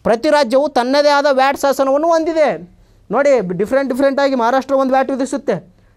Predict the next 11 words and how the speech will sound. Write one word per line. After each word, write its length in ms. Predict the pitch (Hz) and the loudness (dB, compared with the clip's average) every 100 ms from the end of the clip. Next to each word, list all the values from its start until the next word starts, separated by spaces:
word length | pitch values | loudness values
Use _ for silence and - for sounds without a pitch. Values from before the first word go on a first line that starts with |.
| _ | _
ಜಮ್ಮು 240 | 170 226 269 | -4 -2 0
ಕಾಶ್ಮೀರದಲ್ಲಿ 520 | 277 269 269 269 277 | -2 0 -2 0 -2
ಒಂದು 240 | 277 269 | 0 0
ರೀತಿ 220 | 269 262 | -2 -2
ವ್ಯಾಟ್ 200 | 302 269 | -2 0
ಇದೆ, 300 | 254 254 - _ _ _ - | -2 -4 -6 _ _ _ -4
ಕರ್ನಾಟಕದಲ್ಲಿ 560 | 190 254 269 262 277 | -2 0 -2 0 0
ಒಂದು 220 | 277 277 | 0 -2
ರೀತಿ 220 | 277 277 285 | -2 -2 -2
ವ್ಯಾಟ್ 220 | 285 277 | -2 -2
ಇದೆ. 360 | 269 226 214 | -2 -2 -6